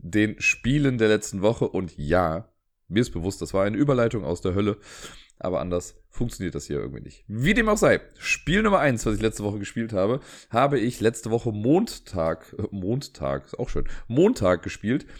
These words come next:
Und zwar mit Miepel und Sarai zusammen. Sarai war von Montag auf Dienstag nochmal hier, ist dann abends auch mit zum Quiz gekommen. Äh, und wir haben dann quasi zusammen Miepel abgeholt, oder ich habe sie vom Kindergarten abgeholt und dann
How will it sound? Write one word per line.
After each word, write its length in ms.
Und 180
zwar 480
mit 420
Miepel 600
und 300
Sarai 340
zusammen. 360
Sarai 280
war 140
von 140
Montag 280
auf 120
Dienstag 380
nochmal 260
hier, 220
ist 140
dann 100
abends 220
auch 80
mit 140
zum 100
Quiz 240
gekommen. 360
Äh, 100
und 380
wir 140
haben 260
dann 240
quasi 340
zusammen 320
Miepel 260
abgeholt, 540
oder 120
ich 80
habe 100
sie 80
vom 340
Kindergarten 400
abgeholt 400
und 80
dann 180